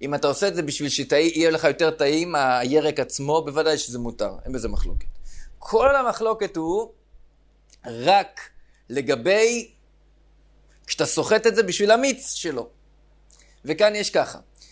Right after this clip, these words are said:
מצד אחד יש את רבי יוחנן שלא מחלק בין שלקות לבין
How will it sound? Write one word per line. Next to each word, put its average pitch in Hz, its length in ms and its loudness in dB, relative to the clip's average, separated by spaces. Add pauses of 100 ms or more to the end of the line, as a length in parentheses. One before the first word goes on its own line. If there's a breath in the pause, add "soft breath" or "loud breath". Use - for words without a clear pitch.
(180 loud breath)
מצד 233 300 4
אחד 233 220 4
יש 208 120 -2
את 196 100 -6
רבי 175 180 2
יוחנן 170 420 2
שלא 170 240 2
מחלק 175 400 2
בין 156 160 -2
שלקות 156 500 0
לבין 147 480 0